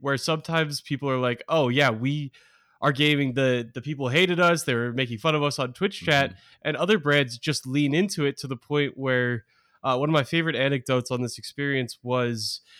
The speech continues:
Speaker 1: E S L, uh, what's Paul Brewer's title? E S L V P of North America or something
Speaker 2: Mm-hmm.
Speaker 1: like that. Uh, but he was talking about a time when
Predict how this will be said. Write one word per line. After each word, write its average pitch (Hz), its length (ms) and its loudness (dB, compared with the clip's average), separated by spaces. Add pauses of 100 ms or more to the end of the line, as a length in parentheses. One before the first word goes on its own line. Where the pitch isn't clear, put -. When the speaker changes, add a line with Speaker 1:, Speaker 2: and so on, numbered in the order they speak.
(260)
Speaker 1:
E 170 100 4
S 165 200 0
L, 156 320 4
uh, 135 180 2
what's 135 220 0
Paul 131 220 -2
Brewer's 123 280 -2
title? 123 320 0
E 147 120 -2
S 147 160 -2
L 147 160 2
V 139 180 0
P 143 220 0
of 127 80 -2
North 135 200 -4
America 160 520 2
or 135 160 -4
something 123 240 -2
Speaker 2:
Mm-hmm. 143 60 2
Speaker 1:
like 143 120 -4
that. 170 260 2 (380)
Uh, 147 120 4
but 135 120 -2
he 156 80 0
was 180 120 -2
talking 175 200 -2
about 156 140 -2
a 123 40 -6
time 143 360 0
when 131 220 -2